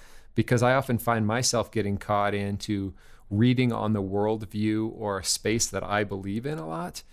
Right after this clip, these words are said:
instead of expanding myself into other areas. And when I have friends that I respect that maybe don't share the same worldview or don't think the way I do, when they send me a book and I have to read it, it just opens up my mind to say, like, "Hey,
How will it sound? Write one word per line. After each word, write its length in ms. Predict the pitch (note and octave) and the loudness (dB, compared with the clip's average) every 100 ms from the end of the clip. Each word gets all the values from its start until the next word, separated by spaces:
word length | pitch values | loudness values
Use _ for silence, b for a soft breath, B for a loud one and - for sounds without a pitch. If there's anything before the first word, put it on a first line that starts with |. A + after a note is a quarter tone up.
| b b - | b b 0
instead 300 | A2+ - B2 | 2 4 2
of 80 | G#2+ | 2
expanding 640 | - - G#2+ A2 A2+ G#2 | -2 0 2 4 4 2
myself 420 | G2 - G#2 - | 2 2 0 0
into 180 | G2+ - | -2 0
other 220 | G#2 G2+ | 0 0
areas. 640 | G2 G2+ G2 F#2 F#2+ G2+ - | 0 0 0 -4 -4 -6 -4
And 360 | A2 G2+ G2 b b b - | -2 -2 -4 b b b 0
when 120 | A#2 | 2
I 120 | C3 | 4
have 180 | C#3 A2+ | 2 0
friends 300 | - A#2+ B2 | 0 0 2
that 120 | A2+ | 2
I 40 | G#2 | 0
respect 560 | G#2 - - A2 A2+ | 0 -2 0 -2 0
that 120 | G#2 | -2
maybe 400 | G2+ A2+ B2 C3+ | 2 2 2 0
don't 300 | A2 A#2 A#2+ | -2 -4 -2
share 260 | - G#2 A2 | -2 0 0
the 120 | C3 | 0
same 280 | - C3 C3+ | -2 -2 -2
worldview 480 | C3+ C#3 C3 D3 D3+ | 0 -2 -2 -4 -2
or 140 | G#2 | -4
don't 320 | G2 A2 A2+ | -6 -6 -6
think 220 | - A2+ - | -4 -6 -4
the 100 | C3 | -2
way 160 | C#3 | 0
I 120 | C#3+ | 0
do, 200 | C3+ D3+ | -2 -4
when 100 | C3 | -4
they 120 | G#2 A2+ | -4 -2
send 260 | B2 A#2+ | -2 -4
me 60 | A2 | -6
a 60 | |
book 260 | F#2 G#2 - | -6 -8 -6
and 100 | G#2+ | -6
I 60 | G#2+ | -6
have 100 | - | -8
to 100 | G2+ | -6
read 200 | G#2 B2+ | -2 -2
it, 160 | D#3+ B B B | -4 B B B
it 60 | B2 | -2
just 200 | F3+ D#3+ | 0 0
opens 320 | D#3+ E3 C#3 | 0 0 -2
up 80 | C#3 | -2
my 180 | A#2 G#2+ | 0 -2
mind 440 | G2+ A2 A#2 G#2 | -2 -2 -4 -4
to 100 | G#2 | -8
say, 300 | G2 A2 G#2 | -6 -2 -2
like, 240 | G2+ G2 - | -2 -4 -6
"Hey, 280 | C3+ F#2+ | -6 -6